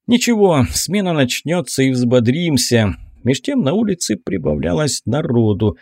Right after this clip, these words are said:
Спешили мастера, которым положено было являться раньше, и те, кто, как и мы, не хотел попасть в толпу. Там-то потом поди-ка докажи, что не опоздал, а на проходной вновь затор стучился. «Эй!»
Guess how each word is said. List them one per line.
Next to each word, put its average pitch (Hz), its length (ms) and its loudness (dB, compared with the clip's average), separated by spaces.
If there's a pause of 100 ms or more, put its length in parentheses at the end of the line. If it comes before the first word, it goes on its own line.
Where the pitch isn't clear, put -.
(120)
Спешили - 480 -4
мастера, 107 560 -2
которым 123 400 0
положено 117 500 0
было 113 200 0
являться 113 540 0
раньше, 113 460 2
и 104 100 0
те, - 200 -4
кто, - 200 -4
как 104 220 -4
и 101 60 -4
мы, 170 240 0 (240)
не 160 200 -2
хотел 151 480 0
попасть 123 680 -2
в - 100 -16 (100)
толпу. 123 600 0 (260)
Там-то 226 380 -2
потом 165 480 0
поди-ка 160 480 -2
докажи, 147 440 -2
что 156 220 -4
не 135 220 0
опоздал, 123 640 -2 (140)
а 113 100 2
на 113 160 4
проходной 113 680 -2
вновь 120 420 2
затор 117 580 0
стучился. 110 920 0 (840)
«Эй!» 160 460 2